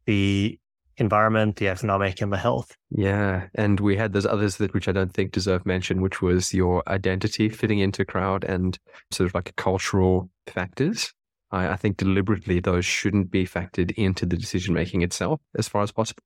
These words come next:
Speaker 2: Where have we landed? Well, I mean, I think the, the first, the first three, ethics, environment, economics, I'm, I'm more convinced than I was that this is, this is a very serious problem, and there is a, a lot of good reason to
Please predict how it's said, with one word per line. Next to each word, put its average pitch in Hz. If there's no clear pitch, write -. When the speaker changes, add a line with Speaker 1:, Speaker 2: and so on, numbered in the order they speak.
Speaker 2:
Where 156
have 180
we 165
landed? 127
Well, 123
I 113
mean, 104
I 107
think 139
the, 107
the 104
first, -
the 110
first -
three, 98
ethics, -
environment, 92
economics, 92
I'm, 120
I'm 113
more 110
convinced 92
than 92
I 82
was 85
that -
this -
is, 87
this -
is 95
a 85
very 82
serious 87
problem, 90
and -
there 92
is 95
a, 90
a 95
lot 87
of 87
good 90
reason 87
to 82